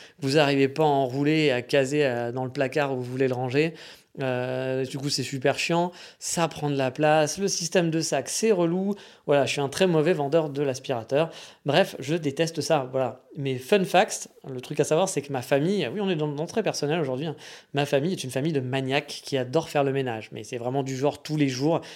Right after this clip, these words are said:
ils passent l'aspirateur dans toutes les pièces. Euh, et, et, enfin, c'est vraiment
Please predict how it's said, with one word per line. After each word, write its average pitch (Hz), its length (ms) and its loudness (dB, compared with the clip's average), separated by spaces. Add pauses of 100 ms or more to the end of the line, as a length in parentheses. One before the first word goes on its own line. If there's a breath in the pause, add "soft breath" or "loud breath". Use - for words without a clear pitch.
(200 loud breath)
ils 185 160 -2
passent 156 240 2
l'aspirateur 147 560 2
dans 117 140 -8
toutes 165 240 -10
les 143 100 0
pièces. 151 460 4 (460 loud breath)
Euh, 127 280 -2 (200)
et, 131 480 -8
et, 123 100 -6
enfin, 104 220 -12
c'est 123 120 -14
vraiment 135 300 2